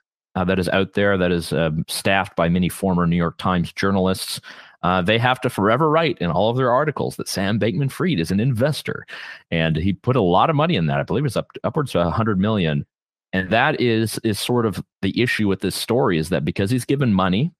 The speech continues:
in all these different places, because he's become such a huge figure in terms of not just political giving, but advertisements, celebrity endorsements,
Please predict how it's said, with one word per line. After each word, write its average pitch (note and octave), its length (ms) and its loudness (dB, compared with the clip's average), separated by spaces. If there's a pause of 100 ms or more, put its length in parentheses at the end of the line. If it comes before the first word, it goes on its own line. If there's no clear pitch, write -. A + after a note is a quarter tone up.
in F2 80 -2
all F#2+ 140 2
these A2+ 180 -2
different G#2+ 280 -2
places, E2 480 -2 (480)
because A2+ 320 -2
he's - 220 -20
become A#2 340 0
such G#2 200 -2
a F#2 40 0
huge F#2 340 0 (100)
figure A2+ 800 0
in F#2 120 0
terms F2+ 260 0
of E2+ 180 -2 (280)
not F#2 120 2
just F#2+ 200 -2
political G2 380 2
giving, F#2 520 2
but - 280 -4
advertisements, F2 880 2
celebrity E2+ 500 0
endorsements, D#2+ 800 0